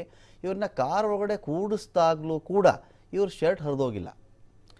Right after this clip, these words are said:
ಅದರದ್ದು ಫೋಟೋಗಳು ಕೂಡ ತುಂಬ ಓಡಾಡ್ತಾ ಇದೆ ಸೋಷಿಯಲ್ ಮೀಡಿಯಾದ. ಒಂದು ಕಡೆ ಇಟ್ಕೊಳ್ಳೋಣ. ಇವ್ರು ಸುರಕ್ಷಿತವಾಗಿ ಕರ್ಕೊಂಡು ಹೋದ್ಮೇಲೆ ಇವ್ರು ಹೇಳ್ತಾರೆ ಪೊಲೀಸರು ಮಿಸ್‌ಗೈಡ್ ಮಾಡ್ಬಿಟ್ರಂತೆ, ಇಲ್ಲಾಂದ್ರೆ ಅಲ್ಲೇ ನಿಂತ್ಕೋತಾ ಇದ್ರಂತೆ ಇವರು. ಆ, ಇದು ಪೊಲೀಸರ ವೈಫಲ್ಯ ಅಂತ ಹೇಳ್ತಾ ಇದ್ದಾರೆ ಇವರು.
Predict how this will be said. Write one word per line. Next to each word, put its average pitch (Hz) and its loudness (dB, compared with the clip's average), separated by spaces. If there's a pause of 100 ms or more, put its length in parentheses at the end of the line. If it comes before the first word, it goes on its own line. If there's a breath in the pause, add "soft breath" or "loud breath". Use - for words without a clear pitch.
(140)
ಅದರದ್ದು 170 -4
ಫೋಟೋಗಳು 196 4
ಕೂಡ 180 -2
ತುಂಬ 196 2
ಓಡಾಡ್ತಾ 151 6
ಇದೆ 131 0
ಸೋಷಿಯಲ್ 131 -4
ಮೀಡಿಯಾದ. 131 -4
ಒಂದು 165 -6
ಕಡೆ 165 0
ಇಟ್ಕೊಳ್ಳೋಣ. 117 -2 (520 soft breath)
ಇವ್ರು 233 -2
ಸುರಕ್ಷಿತವಾಗಿ 247 0
ಕರ್ಕೊಂಡು 196 2
ಹೋದ್ಮೇಲೆ 127 -2
ಇವ್ರು 185 -2
ಹೇಳ್ತಾರೆ 226 0
ಪೊಲೀಸರು 220 -2
ಮಿಸ್‌ಗೈಡ್ 196 4
ಮಾಡ್ಬಿಟ್ರಂತೆ, 113 -2
ಇಲ್ಲಾಂದ್ರೆ 139 0
ಅಲ್ಲೇ 160 4
ನಿಂತ್ಕೋತಾ 143 0
ಇದ್ರಂತೆ 113 -2
ಇವರು. 95 -8 (460 soft breath)
ಆ, 190 -2
ಇದು 170 0
ಪೊಲೀಸರ 185 2
ವೈಫಲ್ಯ 170 2
ಅಂತ 165 0
ಹೇಳ್ತಾ 139 0
ಇದ್ದಾರೆ 123 0
ಇವರು. 95 -6